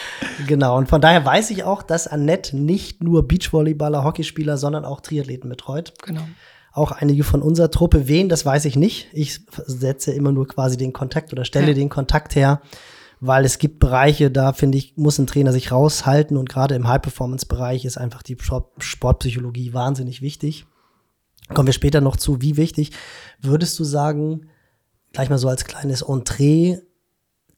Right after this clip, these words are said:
Speaker 1: dass der Großteil der Top-Athleten im High-Performance-Bereich sportpsychologische Hilfe braucht?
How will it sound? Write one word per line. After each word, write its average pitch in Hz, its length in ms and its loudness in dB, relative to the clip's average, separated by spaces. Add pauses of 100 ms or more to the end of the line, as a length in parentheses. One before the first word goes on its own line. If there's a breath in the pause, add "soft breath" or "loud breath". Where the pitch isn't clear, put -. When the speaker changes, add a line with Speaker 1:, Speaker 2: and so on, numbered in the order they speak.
(120)
Speaker 1:
dass - 600 0 (380)
der 127 100 -2
Großteil 160 580 -2
der 151 180 -2
Top-Athleten 156 920 -2
im 143 240 -2
High-Performance-Bereich 139 920 -6
sportpsychologische 135 800 -4
Hilfe 127 280 -4
braucht? - 500 -4